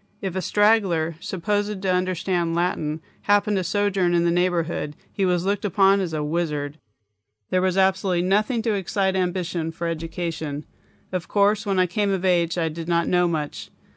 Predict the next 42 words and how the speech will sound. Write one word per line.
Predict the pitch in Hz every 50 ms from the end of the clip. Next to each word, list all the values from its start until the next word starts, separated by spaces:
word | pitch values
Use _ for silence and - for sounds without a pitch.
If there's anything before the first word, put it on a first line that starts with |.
| _ _ -
Still, | - - - 196 190 190 196 196
somehow | - - 202 202 208 180 202 196 180 175
I | 165 165
could | 165 - - 175 160
read, | 165 180 185 196 185
write, | 180 180 175 180 185 -
and | 202 180
cipher | - - 180 175 170 - - 160
to | 156 - 175
the | 165 165
rule | 160 165 170 165 165
of | 165 160
three, | - - 175 170 160 147 143 127 - _ _ -
but | 180 165 165
that | 160 156
was | 160 156 151 160
all. | 156 151 147 139 147 147 - _ _ _ _ _ _ _ -
I | - 180
have | 175 170 170
not | 185 180 196 196 202
been | 208 208 202
schooled | - - - 220 196 196 180 165
since. | - 196 175 156 147 143 - - - - _ _ _ _ _ -
The | 180 185 175
little | 185 202 214 220 233
advance | 226 208 185 196 190 185 185 190 180 -
I | 180 165
now | 170 175 175 180 185 190
have | 165 196 185 180 165 165
upon | 160 - - 180 170 170 170
this | 170 170 -
store | - - 180 175 175
of | 175 175
education | 180 175 180 180 - - 196 175 175 - - 170 160
I | 160 156
have | 156 151 -
picked | - 196 175 - 185
up | 180 180 -
from | - 175 165
time | - - 180 180 175
to | 170
time | 170 - - 185 170 160 151 151 151